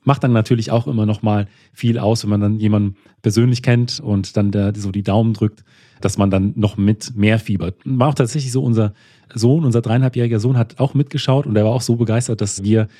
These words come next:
dann, ich glaube, nach dem Halbfinale erstmal bei uns um die Ecke auf den Sportplatz gegangen sind, weil er unbedingt auch mal vierhundert Meter laufen wollte und dann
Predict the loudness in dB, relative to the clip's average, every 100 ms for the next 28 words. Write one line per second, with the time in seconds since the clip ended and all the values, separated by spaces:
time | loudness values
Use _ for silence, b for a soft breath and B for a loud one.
0 | b b 0 2 0 -4 0 2 2 0
1 | 0 0 -2 -2 -2 0 0 0 -2 -2
2 | 0 0 0 0 -2 -2 -4 -6 -6 -6
3 | -2 -2 -2 -6 -4 -2 0 0 0 0
4 | 0 0 2 2 0 -6 -2 -2 2 0
5 | 2 0 2 0 0 -2 -2 -4 -2 0
6 | 0 0 -2 -2 -4